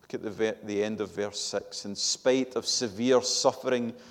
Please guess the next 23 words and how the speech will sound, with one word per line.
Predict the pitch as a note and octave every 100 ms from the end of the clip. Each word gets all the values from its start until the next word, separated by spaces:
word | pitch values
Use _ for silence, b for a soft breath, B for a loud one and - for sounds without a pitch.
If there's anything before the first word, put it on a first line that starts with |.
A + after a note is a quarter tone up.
| B B
you | B2 B2
welcomed | A#2+ C3 C#3+ - D3 C3
the |
message | B2 A#2+ C3 - B2 -
with | A2+ -
joy | - B2 B2 B2 B2 B2 B B
given | B2 A#2 B2 A#2
by | A#2
the | G#2+
Holy | A#2+ A#2 A#2+
Spirit, | - - G2+ G2+ - - b b
and | - G2+
so | - B2+ A#2+
you | A2
became | A2 A2+ - A#2+
a | A#2
model | A2+ A2+ B2+ C3+ C3+ A2 G#2+ - B B -
to | B2
all | - - B2+ C#3
the | C3
believers | A2+ A2+ G2+ G2 F2+ - - G2
in | F#2+
Macedonia | G2 G2 - F#2+ F#2+ F#2+ F2+ F2